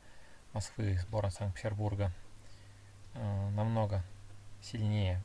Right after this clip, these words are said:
чем остальные сборные, как минимум по среднему рейтингу, да и по результатам. Ну, сборную Татарстана так че-то вообще никто не может обыграть, э, в финальной части уже давным-давно, уже, наверное, лет пять.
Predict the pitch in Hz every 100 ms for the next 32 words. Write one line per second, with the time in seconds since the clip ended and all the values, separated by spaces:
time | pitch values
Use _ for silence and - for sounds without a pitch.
0 | - - 104 - - - - 101 - -
1 | 160 120 113 - - 98 98 92 104 -
2 | 101 101 104 85 - 113 95 98 - 95
3 | - - - - - - - - 113 104
4 | 101 156 165 143 110 - - - - -
5 | - - 107 98 90 110 104 - 107 -
6 | 104 - - - - - 147 151 - 131
7 | 127 120 - 113 113 107 - - - -
8 | - - - - 107 104 98 98 98 98
9 | 98 98 - 107 104 98 98 - 101 90
10 | - 95 98 98 98 98 98 98 95 95
11 | 90 - - 104 90 110 113 - - -
12 | 95 92 95 - 92 98